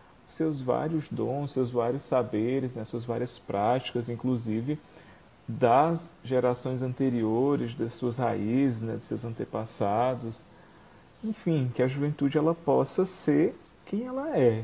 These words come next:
né? Que ela possa vivenciar e expressar a sua ancestralidade, a sua espiritualidade, que ela possa expressar sua sexualidade, vivenciar sua sexualidade, né?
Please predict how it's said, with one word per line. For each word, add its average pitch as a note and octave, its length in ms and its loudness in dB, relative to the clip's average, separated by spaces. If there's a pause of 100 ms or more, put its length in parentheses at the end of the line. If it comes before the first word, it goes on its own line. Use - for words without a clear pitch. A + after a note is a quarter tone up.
né? D#3 280 -6 (600)
Que - 80 -4
ela C3 160 0
possa C3 960 2 (880)
vivenciar C3 840 4
e C#3+ 60 6
expressar B2+ 960 4 (120)
a A#2+ 80 -6
sua A#2+ 480 2
ancestralidade, A#2 1500 4
a A2 80 0
sua B2+ 160 -4
espiritualidade, A2+ 1300 0 (460)
que A2 60 -4
ela A2 160 0
possa A#2 580 4
expressar - 440 -6
sua - 140 -4
sexualidade, A2 1000 2
vivenciar A2 800 0
sua - 120 -14
sexualidade, A2 920 -8
né? A2+ 160 -6